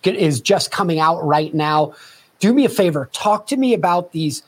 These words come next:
three specific areas that you've discovered inside of every one of these campaigns that have made it successful. And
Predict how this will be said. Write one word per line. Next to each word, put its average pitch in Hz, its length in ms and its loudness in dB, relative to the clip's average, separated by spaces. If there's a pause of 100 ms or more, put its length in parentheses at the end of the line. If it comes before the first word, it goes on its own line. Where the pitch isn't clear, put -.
(260)
three 226 640 -2
specific - 720 -4
areas 151 520 0
that 147 80 -6
you've 165 240 -4
discovered 202 460 -2
inside 175 840 0
of 143 400 -2 (340)
every 196 380 2
one 180 220 0
of 170 60 -2
these 170 200 -2
campaigns 147 680 -4
that 139 200 -2 (300)
have 156 140 -4
made 170 260 0
it 170 140 -8
successful. 160 840 -4
And 127 180 -4